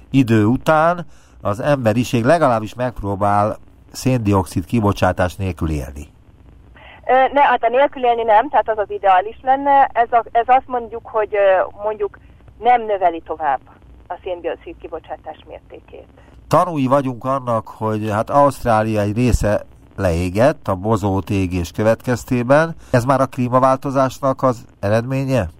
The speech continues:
Speaker 1: Ha eredménynek lehet ezt
Speaker 2: Ö,
Speaker 1: nevezni?
Speaker 2: ebben szerepe van a klímaváltozásnak is. Azt lehet tudni, hogy Ausztráliában a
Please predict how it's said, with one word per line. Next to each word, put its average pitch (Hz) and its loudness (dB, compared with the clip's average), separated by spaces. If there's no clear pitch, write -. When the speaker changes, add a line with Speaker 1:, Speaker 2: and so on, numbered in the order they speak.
Speaker 1:
Ha 92 -4
eredménynek 98 -4
lehet 95 0
ezt 98 0
Speaker 2:
Ö, 247 4
Speaker 1:
nevezni? 277 0
Speaker 2:
ebben 311 -2
szerepe 381 0
van 233 0
a 220 2
klímaváltozásnak 208 0
is. 165 -20
Azt - -2
lehet 254 4
tudni, 214 -8
hogy 208 -6
Ausztráliában 190 0
a 180 0